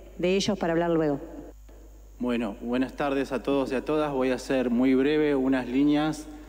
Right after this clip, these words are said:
Speaker 2: Agradezco al fitu por abrir este espacio. Y en estas líneas quiero remarcar solamente algunas cosas.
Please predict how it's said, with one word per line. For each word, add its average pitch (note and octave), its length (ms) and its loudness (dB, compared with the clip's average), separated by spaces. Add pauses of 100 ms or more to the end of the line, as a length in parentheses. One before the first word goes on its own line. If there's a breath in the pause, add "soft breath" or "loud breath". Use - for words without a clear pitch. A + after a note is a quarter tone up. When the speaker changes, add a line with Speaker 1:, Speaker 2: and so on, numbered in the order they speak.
(140 loud breath)
Speaker 2:
Agradezco A#2+ 720 0
al A2 160 0
fitu C3+ 580 -2 (480)
por A2 160 -4
abrir A#2 680 0
este A2+ 220 -10
espacio. D#3+ 680 -2 (1160 loud breath)
Y C3 160 0
en D3 60 2
estas D#3+ 260 -2
líneas F3 260 0
quiero C#3+ 480 2
remarcar C3+ 480 0
solamente C#3 680 0
algunas C3+ 400 0
cosas. F3+ 600 -2